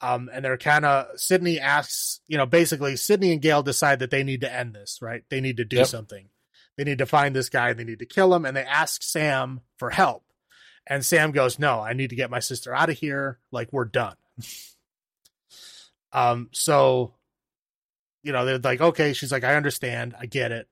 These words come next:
Speaker 1: You know, she, she does say at first, like, "He'll probably, they'll find you wherever you go. The only way to end it is to, like, to go after them." And she goes, "I appreciate that, whatever. I just have to leave. I have to go." So they all get in the car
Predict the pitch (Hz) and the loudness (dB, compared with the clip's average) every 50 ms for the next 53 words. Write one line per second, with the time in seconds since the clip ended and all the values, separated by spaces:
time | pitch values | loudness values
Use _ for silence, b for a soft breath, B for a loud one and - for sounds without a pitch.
0 | _ _ _ 135 123 117 113 - - 151 147 135 - - 165 147 202 233 226 - | _ _ _ -12 -10 -8 -8 -6 -6 -6 -6 -6 -6 -6 0 4 4 4 4 4
1 | - 202 196 185 160 156 - - - 175 160 156 - - 143 135 127 - 165 165 | 4 4 4 4 4 2 -2 0 2 2 2 2 0 -2 -4 -4 -2 0 0 0
2 | - - 160 165 180 165 156 160 156 151 135 - 151 143 131 - _ _ - - | 2 2 2 2 2 2 2 -2 -2 -2 -4 -4 -4 -6 -6 -6 _ _ -4 0
3 | 151 160 190 196 165 143 143 135 131 135 139 143 139 135 131 123 120 120 110 - | 2 4 4 4 2 -2 -4 -2 0 2 2 2 2 0 -4 -4 -6 -8 -10 -10
4 | 120 110 - - _ _ _ 135 143 156 156 147 147 143 135 - 127 139 143 131 | -12 -12 -12 -16 _ _ _ -2 -2 0 0 2 2 0 0 0 -2 -2 -2 -2
5 | 127 113 117 117 - - 131 117 110 107 107 - _ _ _ _ - 104 - 135 | -4 -4 -6 -10 -10 -10 -10 -12 -10 -14 -18 -20 _ _ _ _ -18 -8 -6 -4
6 | 120 113 113 120 117 - - 110 107 131 127 117 101 98 101 _ _ _ _ _ | -4 0 0 -2 -2 -2 -8 -4 0 0 0 0 -2 -6 -12 _ _ _ _ _
7 | _ _ _ _ _ _ _ _ _ _ 143 143 - 151 131 139 135 127 131 120 | _ _ _ _ _ _ _ _ _ _ -8 -6 -6 -2 0 0 2 2 2 0
8 | 123 - 147 143 - - 135 131 131 123 120 113 117 123 131 123 120 117 117 113 | 0 0 -2 -2 -2 -2 -2 0 0 -2 -2 -2 -2 -2 -2 -2 -2 -4 -6 -8
9 | 107 - _ _ _ - 131 135 135 - - 127 113 104 - 117 110 104 98 107 | -10 -12 _ _ _ -10 -6 -4 -4 -2 -2 -4 -6 -6 -8 -12 -14 -14 -12 -12
10 | 107 107 - - 107 95 85 - - _ _ _ _ _ _ _ _ _ _ _ | -12 -12 -12 -14 -18 -18 -18 -20 -20 _ _ _ _ _ _ _ _ _ _ _
11 | _ _ _ _ _ _ _ _ _ _ _ _ _ _ _ _ - 143 120 131 | _ _ _ _ _ _ _ _ _ _ _ _ _ _ _ _ -12 -8 -2 2
12 | 151 156 156 156 143 147 147 143 139 131 - - 135 123 117 117 117 113 110 | 4 4 4 4 4 2 2 2 0 -4 -2 -2 -2 -2 -2 -2 -4 -6 -8